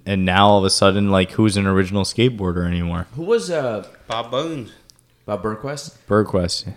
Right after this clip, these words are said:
Speaker 2: Burnquist, Bucky Lasek. I
Speaker 1: Yeah.
Speaker 2: mean, those guys you know from the video games, but, like, what was, is it Dave Mirra? Was that the bike guy?
Speaker 1: He was the bike guy, yeah.
Speaker 2: His bike was pretty cool back then, too, but Tony Hawk Pro Skater, I don't know how many games they made, but I had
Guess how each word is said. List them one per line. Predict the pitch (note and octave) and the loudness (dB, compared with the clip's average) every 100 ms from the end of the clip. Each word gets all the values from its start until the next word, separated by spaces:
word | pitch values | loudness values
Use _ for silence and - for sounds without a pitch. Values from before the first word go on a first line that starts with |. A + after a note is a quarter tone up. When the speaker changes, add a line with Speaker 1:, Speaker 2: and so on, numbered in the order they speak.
| - | -2
Speaker 2:
Burnquist, | B2 B2+ C#3 C3 B2+ - | 0 0 0 0 0 -2
Bucky | A#2+ B2 | -2 -2
Lasek. | A2 G#2+ A2 G2+ | -2 -2 -4 -2
I | |
Speaker 1:
Yeah. | A2 | 0
Speaker 2:
mean, | C#3 | 4
those | E3+ | 4
guys | E3+ E3 D3 | 4 2 2
you | D3 | 2
know | D#3 | 2
from | D3+ C3 | 2 -2
the | G#2 | -2
video | D3+ E3+ | 2 4
games, | G#2 G#2 G2+ | 2 -4 -6
but, | - A#2+ | -6 -2
like, | A#2+ | -2
what | C#3 G#3 | -2 -2
was, | A#3+ - - - _ _ _ _ _ _ _ _ _ _ _ _ _ _ _ _ _ - | -4 -8 -18 -20 _ _ _ _ _ _ _ _ _ _ _ _ _ _ _ _ _ -16
is | |
it | A2 G2+ | -12 -2
Dave | B2+ D#3 | -2 -2
Mirra? | B2 A#2+ C3 D3+ | -4 -4 -2 -4
Was | A#2 | -4
that | C3 | -6
the | B2 | -2
bike | A#2 C3+ | -2 -2
guy? | C#3 C#3+ D#3+ - | -4 -10 -12 -6
Speaker 1:
He | C#3 B2+ | 4 6
was | G#2+ | 6
the | G2+ | 6
bike | F#2 - | 4 2
guy, | F2+ | 2
yeah. | F2+ F2 - - - - - - - _ _ | 2 2 -4 -20 -20 -20 -20 -20 -20 _ _
Speaker 2:
His | C#3 | -10
bike | - D3+ G3+ E3 | 0 2 2 -4
was | D3 | -8
pretty | C#3 A#2 | -8 -6
cool | C3+ A#2 | -4 -4
back | A#2 A#2+ | -4 -4
then, | A2 | -8
too, | G2 C3 | -4 -2
but | A2 G2+ - - _ _ _ _ - - - - | 0 -2 -4 -20 _ _ _ _ -20 -20 -20 -8
Tony | C3+ C#3+ | -4 0
Hawk | C3 B2+ | 0 0
Pro | C#3+ A#2+ | 0 -2
Skater, | - A#2 A#2 C3+ | -2 -6 -4 -4
I | B2 | -4
don't | D#3+ | -2
know | |
how | C3+ | 0
many | C3 B2 | 0 -2
games | G2+ A2 A#2+ | -4 -6 -4
they | C3 | -4
made, | B2+ C3 G#2+ | -2 -2 -2
but | G#2+ | -4
I | A#2 | -4
had | A#2 A2 G2 | -4 -4 -6